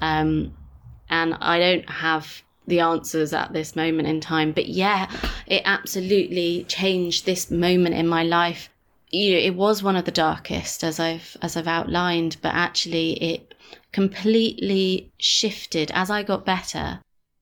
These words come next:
I, I grew inside me like this, and I think this is quite common, but this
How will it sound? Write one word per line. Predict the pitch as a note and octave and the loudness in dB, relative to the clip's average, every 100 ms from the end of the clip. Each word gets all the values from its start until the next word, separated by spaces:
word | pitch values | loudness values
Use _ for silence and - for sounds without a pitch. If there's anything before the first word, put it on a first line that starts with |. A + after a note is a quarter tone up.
| _ | _
I, | - E3+ E3+ E3 E3 E3+ - | -4 2 2 2 0 -2 -4
I | - E3+ E3+ _ _ _ _ _ - | -4 -4 -6 _ _ _ _ _ -10
grew | F3 F#3+ A3 A3 F#3+ E3 D#3+ - _ | -6 2 4 6 4 2 -2 -8 _
inside | - F3+ F3+ F#3 F#3 F#3 | -2 0 0 0 2 2
me | E3 D#3+ | 0 0
like | D#3 D3+ | 0 -2
this, | - E3 D#3 - - | -4 -4 -4 -10 -4
and | F3 | -2
I | E3+ | 0
think | B3+ B3 | 2 2
this | A#3 | 0
is | A3 | -4
quite | - F#3+ F3+ | -6 -4 -4
common, | - F3+ E3 D#3+ | -4 -2 0 -2
but | D#3+ - | -4 -10
this | - F3 - | -10 -12 -12